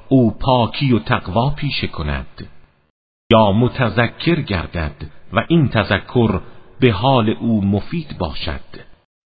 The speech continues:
اما آن کس که توانگر است به او روی می‌آوری، حالی که اگر او خود را پاک نسازد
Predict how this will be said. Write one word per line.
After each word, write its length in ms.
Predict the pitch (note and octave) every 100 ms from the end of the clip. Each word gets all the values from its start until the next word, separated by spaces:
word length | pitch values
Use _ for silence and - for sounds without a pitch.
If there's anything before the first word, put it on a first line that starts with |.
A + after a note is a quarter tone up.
| _ _ _
اما 440 | A2+ F#2+ F#2 F2+ -
آن 200 | E3 E3
کس 260 | - B2 -
که 60 | C3
توانگر 600 | - G#2+ G2 F2+ E2 F2
است 420 | A#2+ C3+ - - - - _ _ _ _ -
به 120 | C#3 B2+
او 180 | C#3+ C3+
روی 400 | A2+ C3 A#2+ F2+
می‌آوری، 760 | F2 - E2+ D2+ D2+ C#2+ B1+ - - - - _ _ _ _ _ _ -
حالی 380 | - A2+ G2 G2+
که 180 | - C3
اگر 300 | B2+ A#2 A2+
او 260 | - B2 A2
خود 280 | - A2
را 180 | G#2 G#2+
پاک 460 | G2 - G#2+ F#2 -
نسازد 840 | G#2+ G#2 C3 A2+ G#2 C3+ G2+ G2+